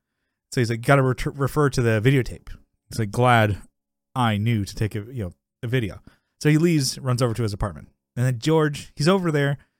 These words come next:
because he needs to tell Jerry something in private, and he doesn't want Kramer around. So he's like, "Okay, well, he's gonna be gone forever. He gets lost in his apartment, so just start telling me."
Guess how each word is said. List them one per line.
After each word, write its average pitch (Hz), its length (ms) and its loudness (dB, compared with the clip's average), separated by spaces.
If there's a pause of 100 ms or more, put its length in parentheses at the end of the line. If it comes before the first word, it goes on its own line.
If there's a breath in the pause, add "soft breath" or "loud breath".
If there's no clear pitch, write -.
(200)
because 123 680 -2 (120)
he 139 140 0
needs 143 220 -2
to 113 80 -8
tell 110 200 -2
Jerry 95 220 -6
something - 360 -18 (260)
in 117 80 -4
private, 120 460 2
and 120 80 -8
he 110 80 -2
doesn't 107 200 -2
want 110 180 -6
Kramer 110 420 -2
around. 110 400 0 (760)
So 131 80 -6
he's 113 80 -4
like, 123 100 -6
"Okay, 131 200 -4
well, 127 120 -2
he's 196 180 0
gonna 214 100 2
be 180 60 2
gone 135 180 4
forever. 92 320 -2
He 113 100 -10
gets 143 180 -2
lost 92 360 -8
in 87 80 -12
his 85 140 -12
apartment, - 360 -18
so 123 100 -2
just 131 200 -4
start 135 220 -4
telling 107 280 -2
me." 78 200 -20